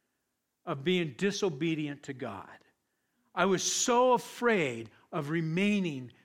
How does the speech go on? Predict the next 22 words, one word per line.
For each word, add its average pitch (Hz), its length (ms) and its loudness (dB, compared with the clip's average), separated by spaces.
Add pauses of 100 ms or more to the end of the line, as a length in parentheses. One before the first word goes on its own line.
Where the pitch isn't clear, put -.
(100)
that 151 220 -4
prayerless 190 500 2
person 143 580 -4 (220)
that 123 180 -6
God 139 420 0
said 139 340 -6
I 120 140 -6
was. 110 640 -14 (1080)
And, 175 320 0
you 208 80 -2
know, 214 120 0
it 208 40 0
wasn't 214 260 0
like 175 220 0
I 175 40 2
didn't 190 280 -2
pray. 240 280 4
I 165 100 4
was 160 120 -4
just 165 160 -6
went, 160 160 -8 (160)
"Whoa." 190 500 0